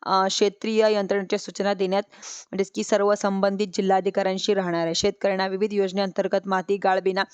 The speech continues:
स्वामित्व धनु उपलब्ध करून देण्याबाबत इतर शासन निर्णय देखील अंमलबजावणी करावे,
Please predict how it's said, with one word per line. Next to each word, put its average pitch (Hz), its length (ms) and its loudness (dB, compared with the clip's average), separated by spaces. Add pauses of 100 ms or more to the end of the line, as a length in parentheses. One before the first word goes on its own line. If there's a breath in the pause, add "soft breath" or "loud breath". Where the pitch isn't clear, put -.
(340 loud breath)
स्वामित्व 190 520 0
धनु 196 340 -2
उपलब्ध 190 380 -2
करून 196 300 -2
देण्याबाबत 190 600 0
इतर 202 340 0
शासन 196 400 0
निर्णय 190 320 0
देखील 190 320 0
अंमलबजावणी 185 680 0 (460 loud breath)
करावे, 196 380 2